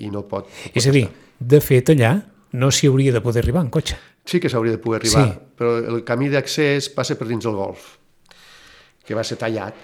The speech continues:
Speaker 1: El, eh, hi ha-, hi havia un dret de pas fins a l'Atlàntida, o fins a les coves,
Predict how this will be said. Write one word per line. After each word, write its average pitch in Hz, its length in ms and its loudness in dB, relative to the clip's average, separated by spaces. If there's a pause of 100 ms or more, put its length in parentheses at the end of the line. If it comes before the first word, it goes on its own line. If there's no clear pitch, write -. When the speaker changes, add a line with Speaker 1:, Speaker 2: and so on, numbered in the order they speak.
(120)
Speaker 1:
El, 110 340 -8
eh, 107 320 -8
hi 101 40 -6
ha-, 95 140 -6
hi 104 100 -10
havia 107 200 -6
un 107 500 -10
dret 113 240 -6
de 110 140 -8
pas 131 340 -4
fins - 440 -12
a 101 260 -6
l'Atlàntida, 117 840 -10
o 82 140 -10
fins - 240 -18
a 87 280 -20
les 90 160 -18
coves, 113 400 -6